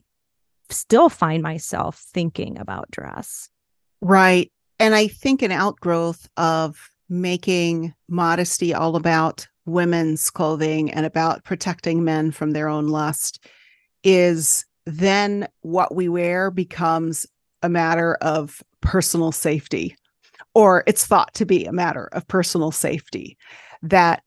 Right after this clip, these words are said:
Speaker 2: somehow if we're wearing immodest clothes, we're inviting an attack on our personal safety. And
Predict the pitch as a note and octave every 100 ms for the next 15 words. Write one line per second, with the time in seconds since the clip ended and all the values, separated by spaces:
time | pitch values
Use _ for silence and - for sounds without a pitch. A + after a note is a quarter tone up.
0 | _ - A3 G3+ F#3 - A3 A3+ A#3+ A3
1 | A3 - F#3+ F#3+ G3+ F3+ E3+ - E3+ E3
2 | E3 D#3+ - D#3 D#3 D#3 D3 - F3 F3
3 | F3 F3 F3+ E3+ - E3 D#3+ D#3+ D#3 C#3+
4 | D3+ _ _ - D#3+ D#3 - D#3 - -
5 | - _ _ _ _ _ F3+ D#3+ - -
6 | - D#3+ - - - - - - - -
7 | - - _ _ G3 F#3 F3+ F3